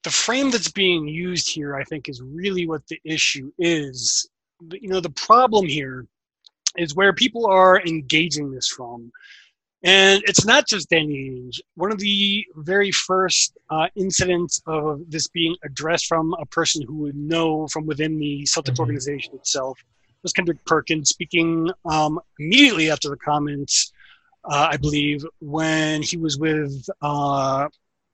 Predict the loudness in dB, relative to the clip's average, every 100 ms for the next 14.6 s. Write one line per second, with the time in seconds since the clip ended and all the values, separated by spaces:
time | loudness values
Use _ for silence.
0 | 0 2 4 4 2 4 8 8 8 6
1 | 4 0 -2 0 2 6 8 8 4 0
2 | -4 -16 -20 _ _ _ 6 8 8 8
3 | 8 8 8 6 6 8 10 10 10 8
4 | 8 6 -4 _ 2 4 6 6 4 4
5 | 4 4 4 -2 0 0 0 _ 0 2
6 | 4 4 2 0 0 2 2 2 2 2
7 | 2 0 -2 2 4 4 6 6 8 6
8 | 6 2 2 -2 0 4 4 4 4 6
9 | 6 2 -6 0 0 2 0 4 4 4
10 | 2 -12 -12 -6 -2 -2 -2 2 2 0
11 | _ _ _ -4 2 2 2 4 6 6
12 | 4 _ _ _ _ _ _ _ _ _
13 | -4 0 6 8 8 8 8 8 6 4
14 | 4 4 2 6 4